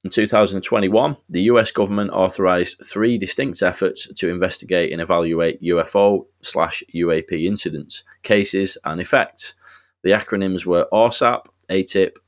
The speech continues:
and the U A P T F. Only one person in the entire Defense Department had a key role in all three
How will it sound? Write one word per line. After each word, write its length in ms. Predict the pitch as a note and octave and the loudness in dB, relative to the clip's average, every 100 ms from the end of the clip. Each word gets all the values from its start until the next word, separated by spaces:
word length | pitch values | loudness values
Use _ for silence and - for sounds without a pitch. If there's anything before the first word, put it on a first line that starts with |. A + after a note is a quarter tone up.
| - | -8
and 260 | F2 A#1+ D2+ | -8 -6 -8
the 80 | F2 | -4
U 240 | F2 F#2 | 0 2
A 160 | F#2 F2 | 2 0
P 400 | - F2 E2 - | -2 -2 -4 -6
T 240 | - E2 G2+ | -6 2 2
F. 400 | F#2+ - - - - - - - _ _ _ | 2 -2 -14 -20 -20 -20 -20 -20 _ _ _
Only 400 | G2+ A2+ A2+ G#2 | 0 2 2 0
one 340 | E2 G#2+ B2 A2 | 2 2 2 2
person 540 | B2 A#2+ - D#2 D2+ | 4 4 2 -4 -6
in 100 | - | -8
the 140 | E2 E2 | -6 -6
entire 300 | D#2+ A2+ A2+ | 0 2 2
Defense 340 | F#2 F#2+ F2+ | 2 -2 -2
Department 480 | - - E2 D2 D2+ | -6 -4 -4 -4 -6
had 160 | F#2 E2+ | -4 -4
a 60 | |
key 280 | - G#2+ G2 | -6 -4 0
role 340 | F2+ E2+ E2 | 2 2 2
in 120 | E2 - | -2 -4
all 300 | E2 F2+ F2+ | 0 2 2
three 520 | - - E2 D2+ D#2 | -2 -4 -4 -4 -6